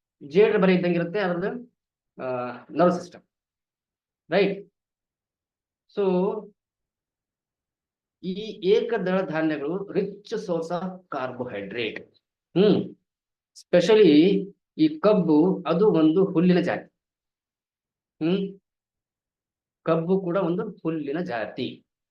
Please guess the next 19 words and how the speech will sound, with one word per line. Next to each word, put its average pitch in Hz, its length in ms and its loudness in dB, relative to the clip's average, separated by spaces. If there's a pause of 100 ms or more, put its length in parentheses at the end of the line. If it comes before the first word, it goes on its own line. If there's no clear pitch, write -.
(300)
ಕಬ್ಬಿನಲ್ಲಿ 185 960 2 (440)
ನಾವು 165 600 0
ಸಕ್ಕರೆನ 196 500 -4
ತಯಾರು 170 280 -2
ಮಾಡ್ತೀವಿ, 165 680 -4 (540)
ಬೆಲ್ಲ 160 440 -2
ತಯಾರು 165 260 -4
ಮಾಡ್ತೀವಿ, 165 760 -8
and 151 160 -4
by 135 260 -4 (120)
product 165 360 -4 (360)
distillery 160 680 -8
ಅಂದ್ರೆ 180 260 -6
ಆಲ್ಕೋಹಾಲ್ 175 520 -2
ಕೂಡ 156 140 -4 (300)
ತಯಾರಾಗುತ್ತೆ, 110 420 -6 (1040)
ರೈಟ್? 180 460 -2 (1000)
ಫ್ರೂಟ್ಸ್ 247 340 -6
ನಿಂದ 175 240 2